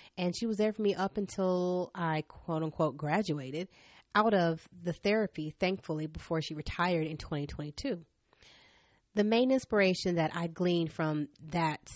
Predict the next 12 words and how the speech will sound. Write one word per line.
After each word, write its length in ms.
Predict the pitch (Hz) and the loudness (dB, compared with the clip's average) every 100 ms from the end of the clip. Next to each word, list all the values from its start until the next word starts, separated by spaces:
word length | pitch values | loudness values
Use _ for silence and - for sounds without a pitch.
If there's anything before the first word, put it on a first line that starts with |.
| - _ _ | -18 _ _
that 160 | 180 165 | -6 -6
eighteen 460 | 180 180 - 180 165 | -6 -6 -2 -2 0
months, 320 | 156 143 - - _ - | -2 -2 -8 -20 _ -10
um, 220 | 160 147 | -6 -4
of 160 | 160 - | -6 -2
therapy 500 | 190 185 160 156 151 | 2 2 2 -2 -2
was 180 | 151 | -4
this. 360 | - - - - _ _ _ _ _ _ - _ _ _ _ 202 | -6 -14 -16 -20 _ _ _ _ _ _ -20 _ _ _ _ -2
Everything 480 | 208 262 - 247 | 0 0 2 2
that 100 | 220 | 4
I 140 | 202 185 | 2 2
needed 440 | 165 165 185 202 | 2 2 0 -2